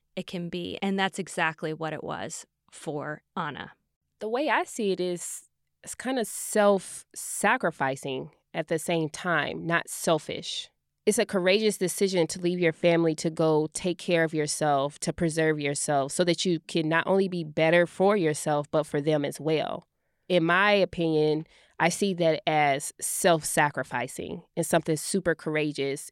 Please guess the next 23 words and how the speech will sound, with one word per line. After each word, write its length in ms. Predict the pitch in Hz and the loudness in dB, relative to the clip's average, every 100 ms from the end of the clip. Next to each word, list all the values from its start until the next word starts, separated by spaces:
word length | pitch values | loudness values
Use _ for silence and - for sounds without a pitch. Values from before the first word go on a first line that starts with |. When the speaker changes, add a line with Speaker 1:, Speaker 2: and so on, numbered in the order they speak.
| - | 4
Speaker 2:
and 400 | 214 220 175 165 - | 6 6 4 0 -8
challenging 760 | - 190 180 180 165 165 156 151 | -6 0 4 4 2 0 -2 -2
as 140 | 147 | -4
heck 280 | - 208 151 _ | 0 2 0 _
to 100 | - | -4
do. 260 | 165 214 165 - _ _ _ _ _ _ | 0 0 0 -4 _ _ _ _ _ _
Speaker 1:
And, 140 | 247 240 | 4 6
you 80 | |
know, 140 | 254 240 | 6 6
I 80 | 220 | 4
think 340 | - 240 - - - - | 2 0 0 -6 -4 0
it's 260 | - 214 - | 4 4 4
a 80 | 208 | 0
really 280 | 202 220 214 | 4 4 4
powerful 560 | - - 196 185 190 | 0 0 0 0 -6
story 480 | 175 - 277 294 254 | -6 -2 0 6 6
because 260 | 196 202 190 | 4 0 -4
sometimes 760 | - 269 311 285 226 202 - _ - | 0 0 2 2 2 0 -4 _ -8
love 500 | 196 214 220 240 233 | 0 4 6 6 4
and 160 | - 190 | -2 -4
support 880 | - 180 - 254 226 175 170 - - _ _ | -6 -10 -6 2 4 4 0 -8 -20 _ _
looks 560 | 180 185 233 269 - - | -8 4 4 4 -2 -4
like 480 | 185 170 160 151 | 2 2 2 -4